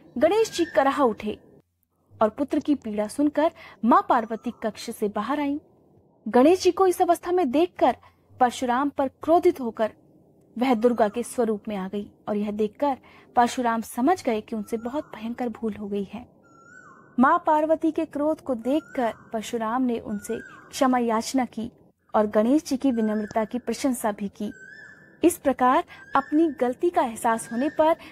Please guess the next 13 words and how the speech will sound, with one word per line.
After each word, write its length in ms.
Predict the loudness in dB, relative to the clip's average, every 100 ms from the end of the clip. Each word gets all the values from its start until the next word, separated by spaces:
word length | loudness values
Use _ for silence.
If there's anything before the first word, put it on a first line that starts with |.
| -2
परशुराम 520 | 0 0 -2 -4 -2 -2
ने 280 | -2 -4 -8 -20 _
गणेश 460 | 0 2 4 2 0
को 300 | 2 2 0 _ _ -10
अपना 280 | -6 -6
समस्त 560 | -6 0 2 2 -2 -10
तेज, 600 | -10 0 2 2 0 -4
बल, 440 | -2 0 0 -2 -6 -2
कौशल 420 | 0 0 -2 0
और 120 | 0 -2
ज्ञान 380 | -4 -4 -4 -6 -14 -20 _ 0
आशीष 400 | 0 4 2 2
स्वरूप 340 | -2 -2 -4